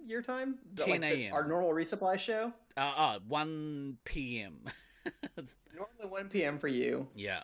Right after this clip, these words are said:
Speaker 1: So it's moving forward to be two P M. Yeah, but then we need to go back a few hours. So, no, five, five seems like it's too late. I feel like it's earlier in the day.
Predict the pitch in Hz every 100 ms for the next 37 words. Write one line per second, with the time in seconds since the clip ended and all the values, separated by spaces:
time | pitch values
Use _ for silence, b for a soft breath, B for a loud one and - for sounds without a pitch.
0 | - - 147 135 135 - 190 202 190 190
1 | 185 147 139 135 - - - - 220 214
2 | 202 - 151 139 127 101 65 69 - 131
3 | 185 _ _ _ _ _ _ _ _ _
4 | _ _ _ _ 180 135 135 139 147 147
5 | 135 - 135 143 143 - 135 131 135 131
6 | 139 - 156 147 - 180 190 190 196 208
7 | 196 214 190 175 160 - - 151 143 127
8 | 135 _ 180 175 151 - - 143 135 131
9 | 127 127 131 135 127 117